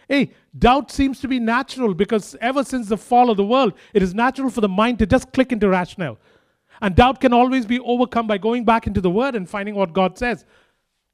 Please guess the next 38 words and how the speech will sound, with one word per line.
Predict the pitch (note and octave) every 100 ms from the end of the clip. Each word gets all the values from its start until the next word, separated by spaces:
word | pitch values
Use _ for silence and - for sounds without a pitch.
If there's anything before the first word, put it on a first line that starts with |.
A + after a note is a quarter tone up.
| _ _ _ _ _ _ -
Fear | - E4 D4
can | A#3+ B3
be | A3+
overcome | A3 A3 G#3+ G#3+
too. | - C4+ F3 -
But | G3
what | F3+ C#4 D#4
do |
you | D#4+
do | C#4+
with | C#4+ A3+
self-reliance? | C4+ D4 - A#3+ G#3 D#3+ A#2+ - -
You | G3 D#4
have | B3+ B3+
become, | F#3 A3+ B3+ A#3+ - -
and | G#3+
I | A3+ C4+
have | A3
become | A3 G#3+
so | - D4 D4+
self-reliant, | - B3 B3 G#3+ F3 D3+ G3 - -
especially | G#3+ - C#4+ C#4 - D#4
in | C#4+
the | A3+
areas | A3+ A#3+ G3+
that | G#3
we | F#3+
are | D#3
good | C3+ C#4+
at, | G#3 D#3+ - _ _ _ _ _ -
that | C4+
we | C4
don't | C#4 C4
need | C4 C#4+ A3 D3 -
to | D#3
depend | E3 D#3+ C3+
on | A#2
Him. | A#2